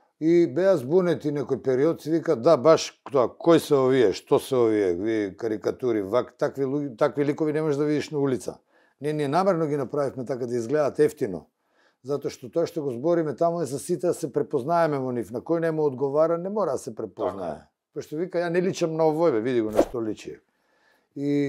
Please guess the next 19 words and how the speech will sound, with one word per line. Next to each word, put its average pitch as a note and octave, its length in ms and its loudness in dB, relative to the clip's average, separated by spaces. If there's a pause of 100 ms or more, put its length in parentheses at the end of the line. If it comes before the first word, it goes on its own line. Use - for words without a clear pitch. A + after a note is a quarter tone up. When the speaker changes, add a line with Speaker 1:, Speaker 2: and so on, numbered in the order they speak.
(120)
Speaker 1:
беа E3 300 4
збунети, F#3+ 680 2 (440)
имаше, F3 340 0
знаеш, F3 400 -2
од, C#3+ 160 2
баш E3 300 0
од D3+ 320 0
воодушевување D#3 1120 2
до D#3 180 2
повраќање. D3+ 760 6 (140)
Така C#3+ 320 4
беше B2+ 280 0
почетокот, G#2 640 -4
првиот A#2+ 340 -2
циклус A#2 320 -10
на A#2+ 140 -10
К - 140 -6
петнаест. D3 580 -10 (840)
И E3+ 120 0